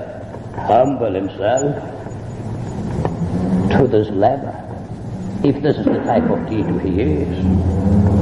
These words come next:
if he is the measure of all things,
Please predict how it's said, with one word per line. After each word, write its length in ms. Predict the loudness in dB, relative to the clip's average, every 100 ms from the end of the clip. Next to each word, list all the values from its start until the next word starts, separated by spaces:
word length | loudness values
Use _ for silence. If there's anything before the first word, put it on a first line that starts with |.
| 4 4 4 4 4 4 4 4 4 2 2 2 4 4 2 2 4
if 160 | 4
he 220 | 4 6 4
is 160 | 4
the 100 | 2
measure 400 | 4 4 4 2
of 140 | 2 4
all 400 | 8 8 6 0
things, 420 | -2 0 0 0